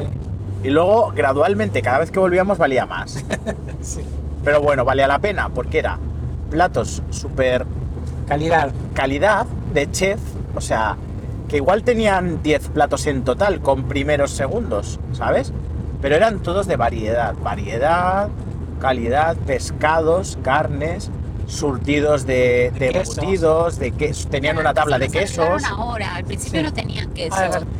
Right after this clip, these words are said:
Speaker 1: Y luego tenían postres también maravillosos. Entonces dices, "Joder, vale la pena". Y era un descubrimiento porque casi nunca había nadie, porque era un,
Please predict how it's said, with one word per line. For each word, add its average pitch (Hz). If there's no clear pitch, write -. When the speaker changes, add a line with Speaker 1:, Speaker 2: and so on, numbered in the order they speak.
Speaker 1:
Y 131
luego 147
tenían 170
postres 139
también 139
maravillosos. 120
Entonces 131
dices, 123
"Joder, 131
vale 117
la 139
pena". 139
Y 113
era 120
un 147
descubrimiento 147
porque 127
casi 117
nunca 143
había 165
nadie, 160
porque 120
era 131
un, 147